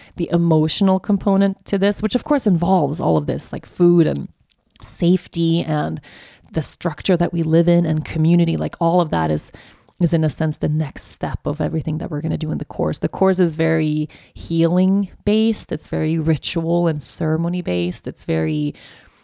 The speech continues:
emotional in that sense. And I think we have to start there so that we can create really badass dreams and get really clear on the life that we want, and then we can take action.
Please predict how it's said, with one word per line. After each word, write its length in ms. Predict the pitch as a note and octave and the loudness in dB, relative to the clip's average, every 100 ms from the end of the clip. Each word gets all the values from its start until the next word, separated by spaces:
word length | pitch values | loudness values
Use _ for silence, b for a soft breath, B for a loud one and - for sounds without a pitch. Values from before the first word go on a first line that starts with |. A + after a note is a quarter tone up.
| B - | B -4
emotional 800 | E3+ E3 D3+ D3 - D#3+ D3 C#3+ | 0 2 2 2 0 0 0 0
in 100 | D3 | -2
that 180 | D3 C#3+ | -2 0
sense. 360 | - D3 C#3+ D3+ | 0 0 -2 -2
And 80 | |
I 60 | D#3 | 0
think 200 | D#3 D3+ | 0 -2
we 60 | D3+ | -4
have 140 | D3+ | -4
to 60 | - | -6
start 420 | - D3+ D3 D3+ | -2 0 0 0
there 360 | D3+ D3 D3+ F3+ | 0 2 2 2
so 120 | E3 | -2
that 100 | C#3+ | -2
we 100 | C#3+ | -4
can 320 | - C#3+ C#3 b b b b b - | -2 -2 -4 b b b b b -14
create 600 | - E3+ D#3+ D3+ D#3 - | -4 2 4 4 2 -2
really 300 | D#3 E3 F#3 | -4 -4 -2
badass 560 | D#3+ D3+ D#3+ D#3 D3+ | -4 -4 -2 -2 -4
dreams 380 | - D3+ D3+ E3 | -2 0 0 0
and 100 | E3+ | -2
get 120 | E3 | -4
really 160 | F#3+ G3 | -2 -4
clear 300 | - F3+ E3 | -2 0 2
on 180 | E3+ D3+ | 2 0
the 80 | D3+ | -2
life 280 | D#3 E3 | -2 -4
that 160 | - - | -8 -8
we 140 | F3 | -8
want, 460 | E3 D#3 D3 F#3+ G#3 | -6 -6 -2 -2 0
and 220 | D#3+ D3+ | -4 -2
then 240 | D#3 D3+ D3+ | 0 0 0
we 100 | D#3 | -4
can 180 | - - | -6 -10
take 220 | - - | -10 -8
action. 440 | A#2 - - - | -10 -10 -12 -12